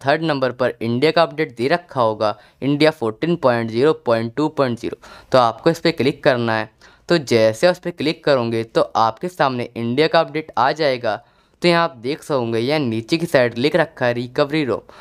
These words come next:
तो गाइस, यहाँ आप वर्जन चेक कर सकते हो और इस अपडेट का जो साइज है वो है थ्री पॉइंट सेवेंटी वन जी बी।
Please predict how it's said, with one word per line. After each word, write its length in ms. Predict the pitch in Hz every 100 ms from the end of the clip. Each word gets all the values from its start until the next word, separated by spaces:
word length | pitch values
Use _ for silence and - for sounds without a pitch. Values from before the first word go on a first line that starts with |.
| - -
तो 80 | 175
गाइस, 380 | 156 135 131 131
यहाँ 240 | 160 160
आप 80 | 135
वर्जन 320 | 135 131 131
चेक 280 | 127 131 160
कर 100 | 147
सकते 360 | - 123 - 117
हो 160 | 113 - - -
और 120 | 180
इस 180 | 180 -
अपडेट 280 | 170 147 156
का 80 | 165
जो 100 | 160
साइज 400 | - 135 160 135
है 60 | 127
वो 180 | 147
है 100 | 165 165
थ्री 280 | - 156
पॉइंट 300 | 175 131 127
सेवेंटी 400 | 123 127 131 131 135
वन 260 | 113 117
जी 120 | -
बी। 120 | 92